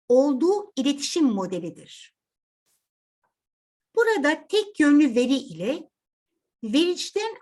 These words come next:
alıcıya giden veri kastediliyor.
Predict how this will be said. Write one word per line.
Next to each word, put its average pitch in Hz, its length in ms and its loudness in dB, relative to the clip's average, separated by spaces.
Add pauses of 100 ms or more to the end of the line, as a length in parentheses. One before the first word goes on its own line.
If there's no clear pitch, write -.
(120)
alıcıya 254 500 0
giden 240 600 -10 (260)
veri 269 240 0
kastediliyor. 165 1000 -12